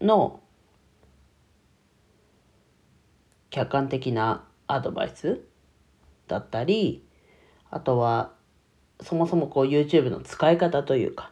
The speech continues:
投稿する時の使い方だったり、ノートですね。うんと、情報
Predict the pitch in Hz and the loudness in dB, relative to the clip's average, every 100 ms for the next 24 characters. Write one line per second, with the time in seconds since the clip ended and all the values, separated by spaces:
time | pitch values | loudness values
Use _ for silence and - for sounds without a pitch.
0 | - 165 151 151 147 156 147 147 127 104 | 2 4 6 4 2 2 2 0 -2 -4
1 | 110 - - 101 65 - - - - - | -6 -8 -4 -4 -4 -10 -14 -18 -20 -20
2 | - - - 113 - 143 226 202 - - | -20 -16 -14 -10 -4 -2 0 0 -2 -6
3 | - 175 139 - 117 - 123 127 139 139 | 0 2 2 0 -8 -8 -10 -6 -4 -4
4 | 139 - 120 - 113 104 87 - - - | -8 -14 -12 -8 -8 -6 -8 -10 -14 -20
5 | _ _ _ _ - 131 123 135 120 113 | _ _ _ _ -4 -2 0 2 2 2
6 | - | -2